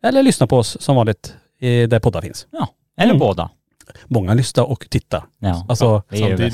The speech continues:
Speaker 2: bästa, det.
Speaker 1: det är lite coolt ändå.
Speaker 2: Samtidigt.
Speaker 3: Samtidigt, det kan vara
Speaker 2: <laughs>
Speaker 3: intressant.
Speaker 2: Du försöker, ja, det blir jäkligt intressant.
Speaker 1: Ja, i kanon så här.
Speaker 2: Ja.
Speaker 3: Jag vet ju hur man kollade fotboll och sport. En del gör ju det fortfarande.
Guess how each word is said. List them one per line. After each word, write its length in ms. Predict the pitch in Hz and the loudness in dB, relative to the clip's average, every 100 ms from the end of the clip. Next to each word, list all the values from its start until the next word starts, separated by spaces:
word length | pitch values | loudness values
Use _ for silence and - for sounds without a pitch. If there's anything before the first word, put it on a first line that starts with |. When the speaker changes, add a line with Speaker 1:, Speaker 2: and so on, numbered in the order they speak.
| 107 | -6
Speaker 2:
bästa, 40 | |
det. 180 | 98 95 - | -8 -12 -4
Speaker 1:
det 140 | 127 | 0
är 40 | 190 | 2
lite 160 | 147 | 0
coolt 260 | 113 180 - | 0 0 2
ändå. 240 | 190 101 | 0 0
Speaker 2:
Samtidigt. 440 | - 233 170 147 - | -4 -4 -2 -2 -2
Speaker 3:
Samtidigt, 500 | 131 139 139 120 104 | -2 -2 -2 -2 -2
det 100 | 131 | -2
kan 140 | 139 | 0
vara 280 | 110 107 110 | 0 0 0
Speaker 2:
<laughs> 60 | |
Speaker 3:
intressant. 420 | 110 117 120 107 - | 0 0 -2 -2 0
Speaker 2:
Du 140 | 156 | 0
försöker, 480 | 170 160 156 143 143 - 233 226 151 - | 2 0 0 0 -4 -4 -4 -2 -4 -2
ja, 160 | 143 131 | 0 0
det 140 | 139 139 | 2 0
blir 520 | 127 110 101 104 - | 0 -2 -6 -12 -6
jäkligt 480 | 127 104 - 151 113 | -4 -4 -4 -6 -4
intressant. 440 | 98 95 92 92 | -6 -4 -4 -2
Speaker 1:
Ja, 240 | 147 180 | 0 2
i 40 | 151 | 0
kanon 460 | - 156 214 131 98 | -2 -2 0 0 0
så 120 | 90 | -2
här. 200 | 90 80 120 | -4 -4 -6
Speaker 2:
Ja. 180 | 123 135 | -4 -2
Speaker 3:
Jag 60 | |
vet 140 | 143 151 | -2 0
ju 60 | |
hur 60 | 160 | 2
man 180 | 147 147 | 2 0
kollade 460 | - 139 127 123 117 - | 2 2 2 0 0 -8
fotboll 480 | - 139 117 135 135 | -4 -4 -2 -2 0
och 120 | 120 | -2
sport. 400 | - - 147 - | -2 -4 -6 -6
En 100 | 135 | -4
del 160 | 156 233 | -2 0
gör 140 | 123 | 0
ju 60 | 117 | 0
det 100 | 101 | -2
fortfarande. 440 | - 101 98 98 | -4 -10 -10 -12